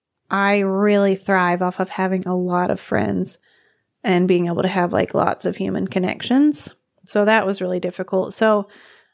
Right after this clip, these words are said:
I don't know, exactly know how to avoid that other than to say, if you're going to be going into a similar situation, um, and know that you are a more reserved personality type,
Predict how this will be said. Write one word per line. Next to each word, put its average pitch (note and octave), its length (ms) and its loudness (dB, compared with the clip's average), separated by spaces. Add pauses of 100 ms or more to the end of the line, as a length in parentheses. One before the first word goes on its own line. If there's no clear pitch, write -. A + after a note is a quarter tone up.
(320)
I A3 160 -2
don't D4+ 160 2
know, D4 140 2
exactly B3+ 560 0
know C4 160 0
how A#3 220 2
to A#3+ 180 0
avoid G3 420 0
that E4 400 0
other A3+ 320 2
than G#3+ 280 -2
to G3+ 140 -4
say, F#3+ 600 0 (800)
if G3+ 160 -4
you're C4 240 4
going A3+ 260 2
to G#3 60 -6
be G3+ 140 0
going G3 280 0
into F#3+ 260 -2
a F3+ 80 -2
similar F#3+ 380 -4
situation, F3+ 1000 -4 (640)
um, F3 440 -6
and F3+ 180 -2
know F#3 200 4
that F3 180 4
you F#3 300 2
are F3+ 300 4
a F3 40 2
more F3 380 -4
reserved F3 720 -2
personality F3+ 720 -2
type, F3+ 400 -4